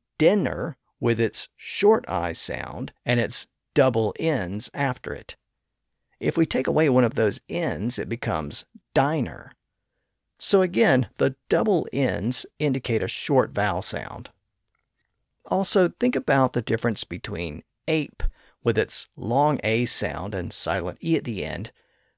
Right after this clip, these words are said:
versus apple with its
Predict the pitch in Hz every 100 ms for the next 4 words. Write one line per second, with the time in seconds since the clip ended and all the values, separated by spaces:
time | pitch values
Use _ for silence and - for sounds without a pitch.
0 | _ 151 143 - 120 113 - _ _ 127
1 | 156 165 90 80 143 - _ _ - 120
2 | 110 110 -